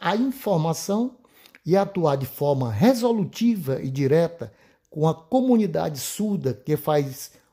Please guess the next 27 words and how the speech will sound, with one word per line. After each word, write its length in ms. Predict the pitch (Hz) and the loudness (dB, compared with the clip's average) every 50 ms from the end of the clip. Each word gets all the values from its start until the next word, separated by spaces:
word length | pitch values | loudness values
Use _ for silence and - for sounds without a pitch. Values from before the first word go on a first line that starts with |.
| _ _ _ | _ _ _
uso 480 | - 208 226 233 226 208 233 240 233 226 - - _ _ _ _ - | -2 0 0 0 0 0 0 0 0 -2 -6 -14 _ _ _ _ -4
da 160 | 147 180 180 | 0 0 2
língua 560 | 165 156 156 160 180 190 185 185 185 180 175 | 2 2 2 2 2 2 2 2 0 -2 -2
brasileira 880 | 156 143 151 156 143 - - 127 117 123 143 147 151 151 151 151 - - - | -2 -2 -2 -2 -2 -2 -4 -2 0 0 0 2 2 0 0 -2 -2 -6 -10
de 160 | 123 110 139 | -8 -6 -6
sinais. 800 | 143 - - 139 110 104 - - - - - - - - - - _ _ _ _ _ _ _ _ _ | -6 -6 -6 -8 -8 -8 -10 -12 -16 -18 -20 -20 -20 -20 -20 -20 _ _ _ _ _ _ _ _ _
Veja 360 | - 113 139 160 160 127 160 | -6 -2 0 0 0 0 0
a 40 | 151 | 0
importância 1000 | 151 156 - - _ _ - 160 165 - - - _ _ - 180 185 175 - - 135 | 0 -2 -2 -8 _ _ 0 0 0 0 -2 -10 _ _ 0 2 2 0 -2 -4 -4
das 260 | 123 131 131 113 113 | -2 -2 -2 -2 -4
empresas 600 | 113 101 - 147 143 147 143 123 120 107 - - - - - - - _ _ | -6 -4 -2 0 0 0 0 0 -4 -6 -10 -12 -18 -20 -20 -20 -20 _ _
que 80 | - 156 | -6 -4
estão 340 | 135 - - - - 165 165 | -4 -4 2 4 4 6 6
buscando 880 | 151 143 160 226 196 - - - - - - - 175 175 180 156 139 | 4 2 2 2 2 0 -2 -4 -6 -4 2 4 6 6 6 4 0
novos 580 | 135 135 131 135 151 156 156 143 139 139 120 - | -2 -2 0 0 2 2 0 0 -4 -6 -10 -6
mercados. 520 | 143 147 127 - - - 120 117 120 151 - _ _ _ _ _ | -6 -6 -6 -4 -6 -6 -6 -6 -8 -12 -18 _ _ _ _ _
Isso 180 | - - - 214 | -6 -2 2 2
é 20 | |
um 80 | 208 208 | 4 4
novo 320 | 190 175 180 208 202 175 208 | 4 6 6 6 4 4 0
mercado. 540 | 208 202 202 202 - - 151 170 165 143 - _ _ _ _ _ _ _ _ _ _ _ _ _ _ _ _ _ _ _ | -2 -4 -4 -6 -6 -6 -6 -8 -8 -12 -16 _ _ _ _ _ _ _ _ _ _ _ _ _ _ _ _ _ _ _
Se 160 | - - - | -6 -2 0
eu 80 | 175 180 | 2 4
não 160 | 214 226 214 | 4 2 2
tenho 220 | - - 220 208 | 2 4 4 4
empresas 540 | 196 196 - - 180 190 208 202 165 151 131 | 4 4 2 2 4 4 4 4 2 -2 -6
trabalhando 760 | - 165 151 151 135 127 127 123 123 123 120 117 120 - - | -4 -4 -4 -4 -4 -4 -2 -2 -2 -2 -2 -4 -8 -12 -18